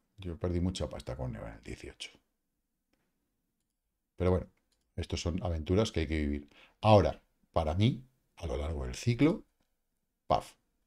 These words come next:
creo que tiene un por cuatro, ¿vale? Esa zona. Eso es lo que yo creo. ¿Me puedo equivocar? Claro que sí.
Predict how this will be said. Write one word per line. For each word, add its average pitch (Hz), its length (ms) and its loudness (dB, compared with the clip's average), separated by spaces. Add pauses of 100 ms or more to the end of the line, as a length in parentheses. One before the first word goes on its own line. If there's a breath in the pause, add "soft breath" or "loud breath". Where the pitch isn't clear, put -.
(280)
creo 82 220 -4
que 78 80 -4
tiene 87 340 -2 (200)
un 104 200 4
por 85 180 0
cuatro, - 320 -4 (520)
¿vale? 113 260 2
Esa 78 160 -2
zona. - 260 -8 (360)
Eso 143 180 8
es 185 40 12
lo 151 100 12
que 107 80 10
yo 98 100 8
creo. 90 160 8
¿Me 73 140 0
puedo 95 180 4
equivocar? 92 480 6
Claro 76 300 -2
que - 80 -18
sí. - 180 -10